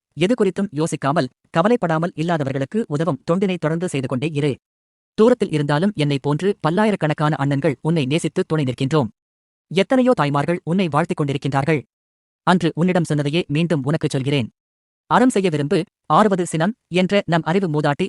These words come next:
ஆவையின் வார்த்தையை உச்சரித்துக் கொண்டே முன்னேறிச் சென்று கொண்டே இரு. மந்திரம் ஜெபிக்கிற உதடுகளை விட மற்றவர்களுக்கு உதவுகிற கைகளைத்தான் மக்கள் அதிகமாக விரும்புகிறார்கள். அதனால்தான் உன்னை விரும்புகிறார்கள்.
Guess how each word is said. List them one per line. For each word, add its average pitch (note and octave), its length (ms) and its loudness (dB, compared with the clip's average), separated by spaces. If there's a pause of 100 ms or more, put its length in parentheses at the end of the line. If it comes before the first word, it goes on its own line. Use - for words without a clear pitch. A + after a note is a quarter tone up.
(100)
ஆவையின் F3+ 300 2
வார்த்தையை D#3 420 0
உச்சரித்துக் G#3 420 0
கொண்டே D#3 300 0
முன்னேறிச் G#3+ 360 4
சென்று D#3+ 200 -2
கொண்டே D3 280 -2
இரு. D3+ 280 0 (560)
மந்திரம் G#3+ 400 2
ஜெபிக்கிற D#3+ 380 -2
உதடுகளை D3 360 -2
விட D3+ 220 -2 (220)
மற்றவர்களுக்கு G3 600 0 (120)
உதவுகிற D#3+ 300 -2
கைகளைத்தான் D3 560 -2
மக்கள் D#3+ 340 -2
அதிகமாக C#3+ 440 0
விரும்புகிறார்கள். C#3 600 -2 (580)
அதனால்தான் D#3 540 0
உன்னை F3 240 0
விரும்புகிறார்கள். C#3+ 600 0